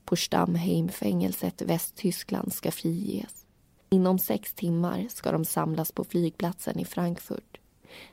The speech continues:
Där ska det stå en tankad och förberedd Boeing sjuhundrasju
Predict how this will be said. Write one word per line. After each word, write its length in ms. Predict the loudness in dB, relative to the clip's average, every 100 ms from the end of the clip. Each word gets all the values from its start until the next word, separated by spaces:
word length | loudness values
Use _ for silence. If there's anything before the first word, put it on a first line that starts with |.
| _
Där 280 | 6 6 4
ska 220 | 0 0
det 80 | 0
stå 220 | 2 2
en 120 | 2
tankad 600 | 2 0 0 0 0 0
och 80 | -2
förberedd 760 | 0 0 0 0 0 0 -2 2
Boeing 520 | 2 4 2 -2 -4
sjuhundrasju 1000 | -2 0 2 0 0 -2 -2 -2 -2